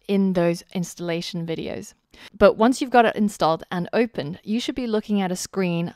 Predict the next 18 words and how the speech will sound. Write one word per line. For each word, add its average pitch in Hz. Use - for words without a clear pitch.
like 175
this. -
Now, 185
the 220
first 339
thing 285
we're 220
gonna 196
do 127
is 190
we're 190
gonna 196
go 196
to 269
File 196
and 208
we're 190
gonna 196